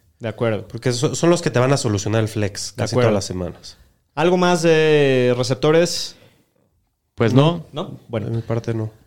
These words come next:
Speaker 1: De tight ends, ¿cuál es su estrategia con los tight ends? ¿Qué tan importante es para ustedes tener un tight end de elite?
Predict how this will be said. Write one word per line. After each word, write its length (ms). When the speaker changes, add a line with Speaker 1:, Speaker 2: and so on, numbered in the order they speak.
Speaker 1:
De 480
tight 180
ends, 480
¿cuál 160
es 80
su 240
estrategia 440
con 120
los 160
tight 160
ends? 380
¿Qué 140
tan 240
importante 920
es 140
para 180
ustedes 420
tener 200
un 140
tight 180
end 120
de 60
elite? 300